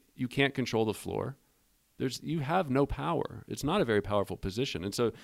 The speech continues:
it, it depends on deference, and it depends on this aura of power. And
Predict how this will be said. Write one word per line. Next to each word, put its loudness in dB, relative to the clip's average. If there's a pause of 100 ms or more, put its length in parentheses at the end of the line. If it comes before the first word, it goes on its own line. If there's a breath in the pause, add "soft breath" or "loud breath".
(160 loud breath)
it, -4
it -2
depends 0
on 0
deference, -2 (180)
and -4
it -6
depends -2
on 0
this -2 (100)
aura 4
of -6
power. -2
And -4